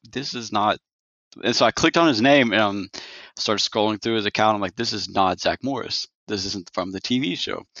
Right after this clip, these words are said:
So then I stumbled upon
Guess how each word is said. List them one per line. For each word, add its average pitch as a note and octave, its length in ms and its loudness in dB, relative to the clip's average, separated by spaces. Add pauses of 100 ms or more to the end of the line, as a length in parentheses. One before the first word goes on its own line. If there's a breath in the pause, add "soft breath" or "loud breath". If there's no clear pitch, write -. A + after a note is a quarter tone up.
(280 loud breath)
So G#2 480 4
then G#2 560 2
I F#2+ 440 6
stumbled C#3 360 -4
upon C3 720 2